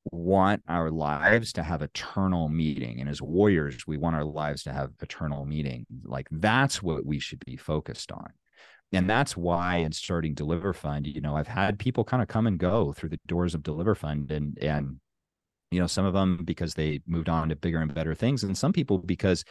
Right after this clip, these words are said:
as special operators, they just couldn't wrap their mind around the fact that they were not a shooter anymore. It's like, "You gave that up. The new weapon is the keyboard." And they just were not willing to, to put in the work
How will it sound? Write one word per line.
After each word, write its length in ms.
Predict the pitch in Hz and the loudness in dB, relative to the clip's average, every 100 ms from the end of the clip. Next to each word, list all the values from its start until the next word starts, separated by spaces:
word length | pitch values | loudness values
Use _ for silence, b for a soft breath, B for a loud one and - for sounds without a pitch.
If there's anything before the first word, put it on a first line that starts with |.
| B B B B 110 | B B B B -2
as 100 | 104 | 0
special 380 | - 143 113 | 2 2 4
operators, 640 | 101 135 - 110 92 92 - | 4 4 4 4 6 2 4
they 160 | 104 | 2
just 400 | 95 - 117 135 - | 2 0 0 0 0
couldn't 340 | - 165 139 | 2 2 2
wrap 240 | 139 135 | 0 0
their 100 | - | 2
mind 340 | 92 98 175 117 | 2 2 2 2
around 240 | 87 82 | 2 0
the 80 | 82 | -2
fact 240 | - 95 - | 0 -2 -2
that 100 | 82 | 0
they 100 | 98 | 2
were 100 | 98 | 2
not 200 | 90 82 | 0 -2
a 20 | |
shooter 400 | - 120 135 73 | 0 2 2 -2
anymore. 440 | 65 - - - _ _ _ _ _ _ _ | -4 -10 -12 -16 _ _ _ _ _ _ _
It's 100 | - | -6
like, 140 | 101 - | -2 0
"You 80 | |
gave 240 | 147 156 143 | 6 4 6
that 180 | 92 - | 2 4
up. 360 | 240 - - - _ - | 2 0 -6 -16 _ 2
The 80 | 107 | 6
new 160 | 165 | 6
weapon 320 | 143 160 143 | 6 4 4
is 140 | 107 85 | 0 -2
the 80 | 80 | -4
keyboard." 560 | - 202 95 52 50 - | 0 2 2 -2 -4 2
And 120 | 98 | 4
they 80 | 98 | 4
just 240 | 135 - | 2 0
were 100 | 117 | 2
not 480 | 92 101 127 156 151 | 4 4 4 2 0
willing 840 | - 85 82 104 143 127 76 73 76 _ _ _ - | 0 -2 4 6 6 4 2 -2 -10 _ _ _ -6
to, 560 | - 104 95 90 82 - _ _ _ | 2 4 4 2 -2 -8 _ _ _
to 400 | - 110 92 85 - | -2 2 2 2 0
put 280 | - 151 156 | 2 4 4
in 120 | 120 | 2
the 120 | 82 | -2
work 760 | 76 82 120 139 64 - - | -2 4 6 6 4 -8 -20